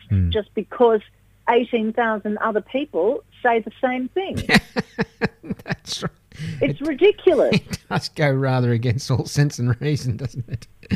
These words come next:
Speaker 1: Well, you know, obviously they don't want everybody copying and pasting, so we're asking everybody to make a unique submission, but there's also the actual, uh, hearings, aren't there? They're gonna be a-, actual live
Speaker 2: You can
Speaker 1: streamed.
Speaker 2: apply to be heard. Yes, that's right. You, and I think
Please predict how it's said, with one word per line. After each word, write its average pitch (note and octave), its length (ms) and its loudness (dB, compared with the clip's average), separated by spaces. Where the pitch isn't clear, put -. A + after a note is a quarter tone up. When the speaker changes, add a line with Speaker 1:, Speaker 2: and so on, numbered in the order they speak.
Speaker 1:
Well, E3+ 120 8
you G3 120 8
know, C3+ 260 4
obviously C3+ 300 2
they C3 120 6
don't D3 160 6
want B2+ 200 2
everybody A#2 440 6
copying A#2+ 400 4
and G#2+ 100 2
pasting, C3+ 380 2
so C#3 140 2
we're B2+ 100 4
asking B2+ 360 2
everybody A2 420 2
to A2+ 140 -2
make A2 240 0
a G#2+ 40 -4
unique A2 380 0
submission, A2+ 500 -4
but B2+ 120 -2
there's C3+ 180 0
also A#2+ 580 2
the A#2 200 2
actual, A#2 680 2
uh, A2 220 0
hearings, A#2+ 720 0
aren't G#2 180 -4
there? D3 220 0
They're B2 140 0
gonna A#2 220 2
be G#2+ 340 0
a-, - 180 -8
actual A#2 340 0
live A2+ 420 6
Speaker 2:
You A2 80 -2
can D#4+ 140 -6
Speaker 1:
streamed. A#2+ 260 6
Speaker 2:
apply C#4+ 200 4
to A#3+ 80 -8
be A#3 160 -2
heard. A#3+ 520 -4
Yes, A3+ 300 -2
that's - 240 -6
right. A3 340 -6
You, G#3 180 -10
and A#3 120 -6
I A#3+ 120 0
think E4+ 260 -6